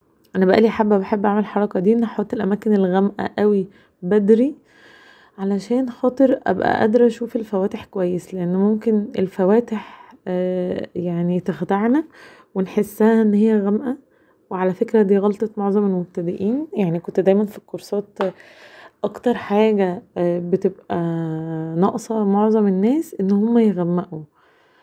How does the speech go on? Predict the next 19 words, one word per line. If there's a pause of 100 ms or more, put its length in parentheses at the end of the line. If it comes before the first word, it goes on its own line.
(180)
بيبقوا
فاكرين
ان
هم
الرسمة
غامقة
بسبب
ان
محطوش (640)
اللون
اللي
هو
البلاك
قوي
ده،
اللي
هو
اغمق
درجة.